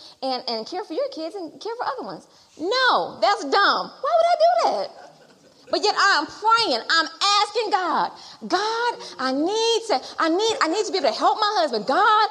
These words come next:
I wanna make money." We had the in-home business, but it wasn't making enough money to cover all of our expenses.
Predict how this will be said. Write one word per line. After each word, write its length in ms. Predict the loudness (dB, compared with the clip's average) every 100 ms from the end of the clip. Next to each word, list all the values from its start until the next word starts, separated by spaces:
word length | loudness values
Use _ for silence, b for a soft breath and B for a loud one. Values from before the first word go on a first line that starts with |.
| B -2
I 60 |
wanna 300 | 0 0 0 2
make 160 | 0
money." 140 | 0 -4
We 80 | 0
had 160 | 0
the 100 | 0 -2
in-home 340 | -2 -2 -2
business, 720 | 0 0 0 -2 -4 -6 -18 -4
but 80 | -2
it 120 | -2
wasn't 460 | 2 2 2 -6 -2
making 300 | -2 -2 -4
enough 320 | -4 -2 -2 -2
money 460 | -4 -2 -4 -6
to 120 | -8
cover 300 | -6 -4 -4 -4
all 200 | -2 -2
of 80 | -2
our 160 | -2 -4
expenses. 840 | -6 -6 -6 -6 -6 -6 -10